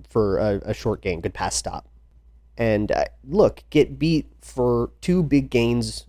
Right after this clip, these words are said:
over two games. I mean, that's enough to maybe call it a bad game for a cornerback, but I don't know. It, he's not getting, like, lit up left and right,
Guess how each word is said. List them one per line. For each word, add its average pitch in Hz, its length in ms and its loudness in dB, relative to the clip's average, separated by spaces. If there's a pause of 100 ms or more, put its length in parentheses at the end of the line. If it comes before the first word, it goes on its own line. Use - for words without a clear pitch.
over 131 240 4
two 123 240 -2
games. 107 460 2
I 107 60 0
mean, 113 160 0
that's 117 240 0
enough 127 400 -2
to - 100 -6
maybe 110 240 0
call 104 220 -4
it 104 60 0
a - 20 -4
bad 98 240 -4
game 104 180 -2
for 85 160 -8
a 85 40 -8
cornerback, 104 560 0 (180)
but 92 260 0 (480)
I 135 60 2
don't 127 100 0
know. 104 240 0
It, 117 220 -2
he's 123 300 -4
not 131 160 0
getting, 117 180 0
like, 110 260 -4
lit 113 240 2
up 113 240 2
left 113 240 -4
and 107 160 -8
right, 107 340 -2